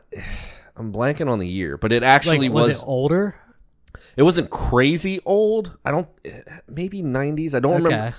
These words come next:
Speaker 1: I don't
Speaker 2: Okay.
Speaker 1: remember the year, but it
Speaker 2: So
Speaker 1: actually
Speaker 2: it was
Speaker 1: was
Speaker 2: round. It was pretty round.
Speaker 1: Uh, no, it was kinda boxy. It was kinda
Speaker 2: Yeah.
Speaker 1: squared,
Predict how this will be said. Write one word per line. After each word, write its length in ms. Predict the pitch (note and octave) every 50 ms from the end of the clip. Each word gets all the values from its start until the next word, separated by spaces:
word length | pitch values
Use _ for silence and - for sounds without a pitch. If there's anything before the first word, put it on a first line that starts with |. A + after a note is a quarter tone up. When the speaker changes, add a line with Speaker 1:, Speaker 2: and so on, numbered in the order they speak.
| - -
Speaker 1:
I 80 | A#2+
don't 100 | C3+ E3+
Speaker 2:
Okay. 80 | F#3 F3
Speaker 1:
remember 140 | E3 D#3 C3
the 60 | A#2
year, 200 | B2 C3 B2 A2+
but 80 | G2 G#2+
it 20 | A#2
Speaker 2:
So 60 | -
Speaker 1:
actually 140 | G#3+ F#3+ F#3
Speaker 2:
it 20 |
was 160 | F3+ C#3+ -
Speaker 1:
was 140 | B2+ C#3 C#3+
Speaker 2:
round. 300 | D3+ C#3+ B2+ A#2 B2 C3
It 40 | C#3+
was 100 | C#3 - -
pretty 220 | - E3 C#3+ C3
round. 420 | A#2+ B2 B2 B2 B2+ C3 B2 - - _ _ _ _ _ _ -
Speaker 1:
Uh, 200 | - F#3+ G3 F#3+
no, 200 | F3+ D3+ F3+ A3
it 80 | G3+
was 140 | G3 G3+ -
kinda 260 | - G3+ G#3+ B3 B3+
boxy. 460 | G3+ B2+ B2+ C3+ D#3 E3+ - - -
It 40 | F#2
was 100 | F#2 F#3+
kinda 160 | D3+ C#3+ C#3+ B2
Speaker 2:
Yeah. 40 | A#2
Speaker 1:
squared, 640 | A#2 A#2 A2 G#2+ D3 C#3+ C#3 C#3 C#3 C#3+ C#3 C3+